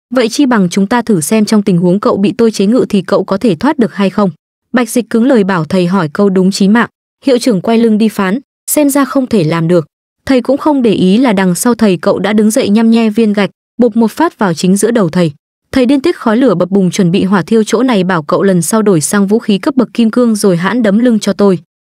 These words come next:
Bạch Dịch trông thầy như cường giả đế cấp khủng bố, nhưng bên toàn vẫn cố ra mình ổn, "Em mặc kệ, kiểm tra xong rồi thầy đưa em tinh tượng thiên tinh đi."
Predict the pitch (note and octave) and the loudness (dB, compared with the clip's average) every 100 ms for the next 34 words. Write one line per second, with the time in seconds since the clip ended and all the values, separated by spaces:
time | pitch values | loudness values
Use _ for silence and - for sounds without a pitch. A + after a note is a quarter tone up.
0 | _ B3+ A#3 B3+ - C4 A3+ G#3 F3 A3 | _ -4 -2 -4 -2 -2 0 2 2 0
1 | A3 G#3 E3+ G3 E3 E3 F3 D4+ D#4+ - | 2 0 0 0 -2 -2 -2 -2 -4 -2
2 | E3+ E3+ F3 B3+ _ _ _ C#4 D4+ D4 | 0 0 0 -2 _ _ _ 2 4 2
3 | C#4 A#3+ F#3 G3 B3+ A3+ G#3 G#3 A3+ G3 | 0 0 0 -2 -2 0 2 2 2 2
4 | E3 F#3+ D3 _ _ C4 C4+ A3+ - A3 | 2 0 -2 _ _ -2 0 0 0 -2
5 | - _ _ A#3+ E3+ A#3+ A#3+ B3 G#3+ G3 | -2 _ _ -2 0 0 0 0 0 0
6 | E3+ F#3+ F3 F#3+ A#3 A3+ G#3+ A#3 G#3 G#3+ | 0 0 0 0 0 0 0 0 0 -2
7 | F3 G#3 F#3+ G3+ G3 G3 | -2 -2 0 0 2 0